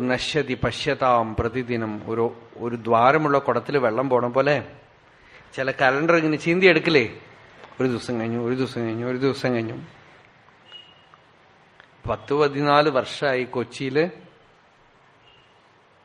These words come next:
പ്രഭാഷണം തുടങ്ങിയിട്ട്. എന്താ പ്രയോജനം? കാലം പോയി, ടൈം പോയി. ചില ആളുകളൊന്നും ഇല്ല, അന്നുണ്ടായിരുന്ന ആളുകളൊന്നും ഇല്ല.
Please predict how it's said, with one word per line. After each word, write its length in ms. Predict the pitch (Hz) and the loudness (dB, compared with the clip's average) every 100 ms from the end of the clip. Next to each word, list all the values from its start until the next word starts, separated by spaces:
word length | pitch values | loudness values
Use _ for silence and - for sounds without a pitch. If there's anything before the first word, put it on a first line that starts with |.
| _ _ _ _ _ _ _ _ _ - | _ _ _ _ _ _ _ _ _ -8
പ്രഭാഷണം 520 | 117 123 135 - 143 135 | -2 2 2 0 -4 -4
തുടങ്ങിയിട്ട്. 420 | 123 120 110 107 113 _ 113 | -4 -6 -10 -14 -18 _ -10
എന്താ 240 | 123 170 170 156 - - - _ _ 127 | 0 4 4 4 -4 -20 -20 _ _ -8
പ്രയോജനം? 540 | 127 147 151 147 147 180 - - | -2 -2 -2 -4 -8 -14 -20 -16
കാലം 320 | 107 131 220 | -8 -4 -4
പോയി, 160 | 214 190 - _ _ _ _ _ _ _ _ _ _ - | -4 -8 -14 _ _ _ _ _ _ _ _ _ _ -8
ടൈം 220 | 113 160 208 | -6 -6 -8
പോയി. 160 | 175 180 - _ _ _ _ _ _ _ - | -10 -12 -20 _ _ _ _ _ _ _ -4
ചില 140 | 139 135 123 | 2 4 4
ആളുകളൊന്നും 460 | 160 170 175 190 151 | 2 2 0 -2 -4
ഇല്ല, 120 | 151 143 | -2 -2
അന്നുണ്ടായിരുന്ന 600 | 120 147 156 151 151 151 156 | -2 -4 2 4 4 2 0
ആളുകളൊന്നും 480 | 131 139 143 147 147 | 0 0 -2 -4 -4
ഇല്ല. 120 | 117 | -6